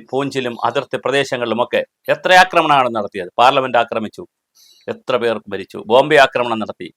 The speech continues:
ഉറിയിൽ ആക്രമിച്ചു, പുൽവാമ ആക്രമണം, ഇപ്പോൾ ദാ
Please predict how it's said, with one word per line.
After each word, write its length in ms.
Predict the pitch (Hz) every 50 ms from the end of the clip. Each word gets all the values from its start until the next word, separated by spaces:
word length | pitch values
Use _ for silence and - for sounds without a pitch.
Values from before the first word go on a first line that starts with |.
| - 123 120
ഉറിയിൽ 260 | 127 156 165 165 156 139
ആക്രമിച്ചു, 440 | 135 - 127 123 113 101 - - 87 - _ _ _ _ _ -
പുൽവാമ 400 | 127 139 151 165 175 170 165 160 147 135
ആക്രമണം, 380 | - - 120 110 98 90 87 _ _ _ _ _ _ _ _ _ _ _ _ _ _ _ _ _ _ _ _ _ _ _ - 113
ഇപ്പോൾ 180 | 110 - 123 117
ദാ 60 | 113